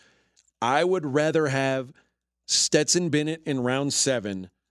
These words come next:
than Will Levis in round one. And now that he's out of round one, it doesn't feel like as much of a, it's not as onerous to take a risk on Will Levis, but I'm,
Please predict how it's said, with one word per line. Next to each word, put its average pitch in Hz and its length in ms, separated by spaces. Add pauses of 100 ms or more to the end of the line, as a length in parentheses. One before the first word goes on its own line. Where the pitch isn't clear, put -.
(140)
than 107 240
Will 113 200
Levis 110 360
in 104 100
round 98 380
one. 76 300 (840)
And 113 440
now 143 200
that 175 100
he's 165 220
out 127 180
of 139 140
round 147 320
one, 151 400 (160)
it 127 180
doesn't 139 280
feel 135 260
like 131 180
as 120 160
much 123 320
of 120 80
a, 107 220 (960)
it's 151 120
not 180 120
as 151 80
onerous 139 480
to 135 100
take 143 220
a 131 60
risk 120 340
on 143 180
Will 151 180
Levis, 151 480 (1040)
but 127 300 (300)
I'm, 131 160